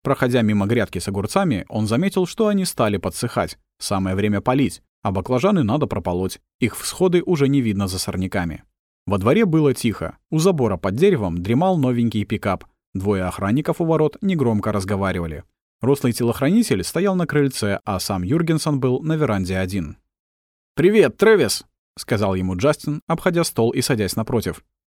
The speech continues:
«Привет, дружище! С утра уже весь в делах?» «За кроликами чистил». «Понятно». Юргенсен вздохнул. «Тут интересное дело вырисовывается. В Сент-Энде вчера слышали стрельбу, а у въезда на территорию района полиция подобрала несколько тел местных жуликов».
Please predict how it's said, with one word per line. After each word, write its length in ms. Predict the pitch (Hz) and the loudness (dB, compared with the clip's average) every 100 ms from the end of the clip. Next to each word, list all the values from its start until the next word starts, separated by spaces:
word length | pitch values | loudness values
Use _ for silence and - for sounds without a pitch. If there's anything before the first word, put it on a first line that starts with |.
| _ _ _ | _ _ _
«Привет, 400 | 98 110 139 135 | 0 4 6 4
дружище! 640 | 98 110 135 - 90 - _ - | 2 2 2 2 -2 -8 _ -6
С 100 | 127 | -2
утра 260 | 123 127 | 2 2
уже 200 | 120 110 | 2 2
весь 180 | 107 104 | 0 -2
в 60 | 92 | -2
делах?» 420 | 107 113 147 - _ _ _ - | 2 4 2 -2 _ _ _ -8
«За 180 | 147 175 | -2 0
кроликами 460 | 196 196 160 120 117 | 4 4 4 2 2
чистил». 480 | - 107 107 87 - _ _ _ - | 0 -2 -4 -8 -10 _ _ _ -4
«Понятно». 760 | 107 127 110 95 85 98 87 - _ _ _ _ | 2 4 4 2 -2 -4 -4 -8 _ _ _ _
Юргенсен 500 | 117 165 165 - 123 | 0 2 2 0 -2
вздохнул. 520 | 104 120 104 87 92 - _ _ _ _ - | 0 -2 -2 -4 -6 -16 _ _ _ _ -2
«Тут 260 | 123 117 - | 0 2 2
интересное 600 | 127 117 117 113 117 113 | 0 2 2 2 0 2
дело 260 | 139 170 117 | 4 4 2
вырисовывается. 920 | 107 98 113 98 92 85 - 76 - _ | 0 0 0 0 -2 -6 -8 -10 -14 _
В 80 | - | -2
Сент-Энде 680 | 127 110 170 185 127 110 87 | 0 2 0 0 2 0 0
вчера 300 | - 190 180 | 0 0 2
слышали 340 | 202 180 165 | 0 2 2
стрельбу, 640 | - 156 143 123 104 - _ - | 2 2 2 2 0 -4 _ -2
а 120 | 107 | 0
у 80 | 110 | 2
въезда 360 | 117 123 107 | 4 2 2
на 100 | 101 | 0
территорию 540 | 95 110 101 107 101 98 | 0 0 2 0 2 2
района 400 | 113 170 165 143 | 2 4 4 2
полиция 480 | - 185 180 170 160 | 0 0 2 0 0
подобрала 520 | 151 147 143 127 127 | 2 2 2 4 4
несколько 500 | 120 113 131 123 143 | 2 2 -2 0 0
тел 280 | - 104 104 | 0 2 2
местных 340 | 101 - 104 | 0 -2 -2
жуликов». 460 | 104 107 90 76 | 0 0 -2 -6